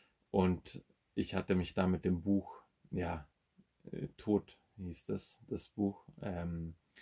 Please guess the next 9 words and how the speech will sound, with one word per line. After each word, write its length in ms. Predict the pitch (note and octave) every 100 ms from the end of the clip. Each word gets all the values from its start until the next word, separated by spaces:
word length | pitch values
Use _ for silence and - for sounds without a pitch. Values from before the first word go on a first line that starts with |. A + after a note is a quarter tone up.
| - - _ _
wo 100 | G2
es 140 | -
ein-, 300 | G2+ F#2 F2+ -
einfach 340 | - E2 F#2+ F2
um 100 | F2+
die 80 |
Vergänglichkeit 1000 | F2 F#2 F#2 G2+ G2 - - F#2 F2+ -
geht, 360 | - G2+ - -
beschäftigt. 760 | G2 - G2 - - G2+ -